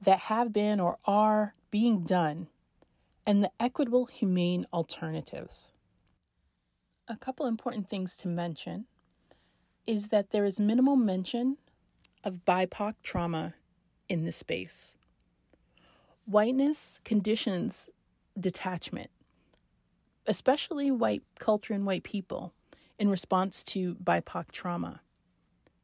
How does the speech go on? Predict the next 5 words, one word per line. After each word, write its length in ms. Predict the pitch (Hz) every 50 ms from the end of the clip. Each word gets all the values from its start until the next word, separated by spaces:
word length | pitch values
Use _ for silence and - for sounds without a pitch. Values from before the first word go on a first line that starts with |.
| _ _ _ _ _ _ -
Most 200 | 220 226 226 -
importantly, 720 | 214 196 - - 202 - 220 220 233 233 233 240 247 247 _ _ - - - _ _ -
it's 200 | 233 - - -
not 200 | 247 254 - -
necessary 880 | 214 226 277 - - 339 - - - 147 143 - - - - 175 -